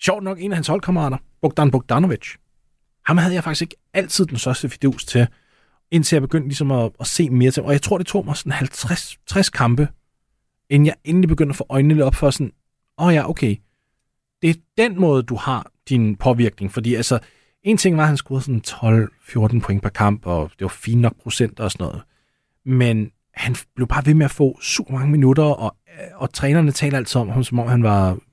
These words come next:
altså, the gift of God, og jeg sad sådan og tænkte, "Hvordan, hvad misser jeg her?" Og så begyndte jeg at indse, "Åh ja, okay." Han sætter en hel masse backscreens. Den måde, han bevæger sig på, det er meget aggressive ruter. Det er sådan trusselsruter, hvor at hvis han cutter den ene vej,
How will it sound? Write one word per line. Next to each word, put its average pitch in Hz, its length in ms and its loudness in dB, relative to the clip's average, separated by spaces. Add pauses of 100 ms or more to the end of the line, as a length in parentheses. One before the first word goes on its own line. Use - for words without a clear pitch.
(180)
altså, 101 400 -8
the 113 60 -8
gift - 240 -4
of 120 100 -10
God, 117 260 0
og - 100 -8
jeg - 100 -12
sad - 160 -18
sådan - 120 -12
og 131 60 -10
tænkte, - 220 -20
"Hvordan, 139 380 -4 (180)
hvad 139 120 0
misser 151 260 4
jeg 135 100 -2
her?" 104 120 -4 (800)
Og - 60 -18
så 139 80 -4
begyndte 147 260 0
jeg 131 60 0
at - 20 2
indse, - 320 0
"Åh 131 120 2
ja, 104 80 4
okay." 101 280 0 (720)
Han 98 140 2
sætter - 220 2
en 196 80 2
hel 156 160 -2
masse 117 200 -2
backscreens. - 680 -18 (1040)
Den 131 140 0
måde, 131 160 4
han 127 100 4
bevæger 113 320 0
sig - 160 -8
på, 98 260 -2 (340)
det 110 60 -6
er 101 40 -2
meget 104 240 0
aggressive 113 480 -4
ruter. 104 380 0 (180)
Det 123 60 -2
er - 20 -4
sådan 110 260 2 (140)
trusselsruter, 120 680 0
hvor 107 220 2
at - 300 -8
hvis 101 140 -8
han 120 140 -2
cutter 127 320 2
den 117 240 -2
ene 113 200 2
vej, 95 200 0